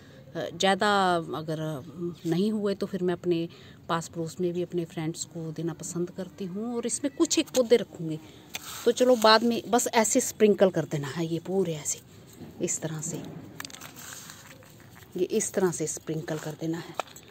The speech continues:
तो सॉरी, मेरे को बैठने की जगह नहीं मिल रही, मेरी ना छाया पड़ रही है। इस तरह से बस ये ऐसे सारे कहीं तो वैसे तो हम बाद में भी लगा सकते, पर मैंने सोचा कि इसमें लगाऊंगी और फिर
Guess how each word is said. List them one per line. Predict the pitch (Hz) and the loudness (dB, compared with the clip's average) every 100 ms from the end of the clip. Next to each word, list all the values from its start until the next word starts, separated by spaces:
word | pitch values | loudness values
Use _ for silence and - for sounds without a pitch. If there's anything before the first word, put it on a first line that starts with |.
| - - - - - - | -20 -20 -20 -20 -20 -4
तो | 254 | -2
सॉरी, | 233 233 226 | 0 -2 0
मेरे | 240 226 | 0 -2
को | 220 | -2
बैठने | 196 185 208 | -2 -2 -4
की | 196 | -4
जगह | 190 190 214 | -4 -2 0
नहीं | 202 | 0
मिल | 180 | -2
रही, | 175 196 185 | -2 -2 -2
मेरी | 180 185 | -4 -6
ना | 220 214 - | -8 -10 -6
छाया | - 156 170 196 | -6 -4 -6 -6
पड़ | 160 | -8
रही | 160 165 - | -10 -12 -12
है। | 180 - - - - - | -14 -16 -20 -20 -20 -6
इस | 208 - | -4 -4
तरह | 190 175 | 0 0
से | 165 | 0
बस | 151 147 - | -6 -10 -6
ये | 160 151 - | -6 -6 -6
ऐसे | - 156 - 294 - - - - - - - - - - - - - - - - - - - - - - - - - - - - - - - - - - - - - - | -6 -4 -2 -2 -4 -20 -20 -20 -20 -6 -6 -6 -10 -18 -18 -20 -20 -20 -20 -20 -20 -20 -20 -20 -20 -20 -18 -14 -14 -16 -18 -14 -12 -12 -16 -20 -20 -20 -20 -20 -20 -14
सारे | - 240 247 269 | -2 4 6 6
कहीं | 262 196 185 180 - - - - - - | 4 0 -2 -4 -10 -20 -20 -20 -20 2
तो | 269 | 6
वैसे | 247 262 - | 6 6 4
तो | 277 277 269 | 4 6 6
हम | 226 226 226 | 4 0 4
बाद | 208 226 | 8 10
में | 262 277 | 8 6
भी | 254 240 | 4 2
लगा | 214 202 | 6 4
सकते, | 202 214 233 | 4 -2 -2
पर | 226 | -2
मैंने | 214 196 196 | -2 -2 -4
सोचा | - 196 196 | -6 -6 -4
कि | 220 | -4
इसमें | 208 202 | -4 -4
लगाऊंगी | 196 180 175 185 190 202 | -2 2 4 6 4 0
और | 202 185 | -2 -2
फिर | 185 180 180 | -4 -8 -10